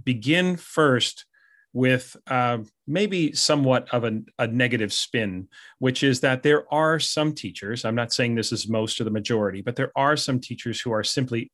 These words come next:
unwilling to relinquish any kind of control in their classroom, um, in, in, in terms of trying to create that partnership. So, uh, why do you think people are so hesitant? Why are teachers so reluctant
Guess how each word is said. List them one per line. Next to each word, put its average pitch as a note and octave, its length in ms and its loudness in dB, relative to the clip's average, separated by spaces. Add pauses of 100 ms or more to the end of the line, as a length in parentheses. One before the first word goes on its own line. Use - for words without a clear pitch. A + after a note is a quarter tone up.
(120)
unwilling C#3 640 2
to A#2 140 -4
relinquish A2 580 -2 (120)
any D3+ 240 2
kind A#2 200 -2
of G2+ 80 -6
control G#2 440 -4
in G2 80 -6
their F#2+ 100 -8
classroom, F#2 480 -8 (640)
um, F#2+ 400 -6 (300)
in, B2+ 160 0
in, C3+ 200 -6 (100)
in B2 60 -2
terms A#2+ 280 0
of A2 100 -2
trying A#2 240 -2
to G#2+ 60 -2
create G#2+ 300 -4
that G2 180 -4
partnership. G2 680 -6
So, B2+ 400 4 (540)
uh, C#3 160 0 (180)
why D#3 300 2
do C4 60 6
you C4 140 4
think D#3+ 460 -2
people C3+ 260 -2
are B2 120 4
so - 220 -4
hesitant? A2+ 640 -4
Why D#3+ 180 0
are A#3 100 0
teachers D#3+ 440 -2 (200)
so C3 160 4
reluctant A2 880 -4